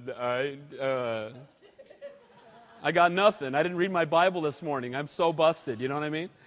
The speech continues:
And here I am, fifteen, and he would exhort me.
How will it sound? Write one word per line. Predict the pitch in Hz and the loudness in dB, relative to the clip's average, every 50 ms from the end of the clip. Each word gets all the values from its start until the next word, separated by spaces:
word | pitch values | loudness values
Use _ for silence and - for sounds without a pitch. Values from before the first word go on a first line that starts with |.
| - - - - - 143 | -20 -20 -20 -8 -2 2
And | 170 | 4
here | 233 277 | 4 6
I | 269 262 | 6 6
am, | 254 233 196 | 4 2 0
fifteen, | - 254 262 240 - - 269 285 277 233 | 0 0 0 0 0 -2 -2 -2 0 2
and | 208 | 2
he | 240 262 | 2 2
would | 254 240 | 2 0
exhort | 226 185 165 143 156 226 254 294 311 285 233 | 0 -2 -2 2 6 8 10 10 10 8 4
me. | 190 156 113 | -2 -2 -4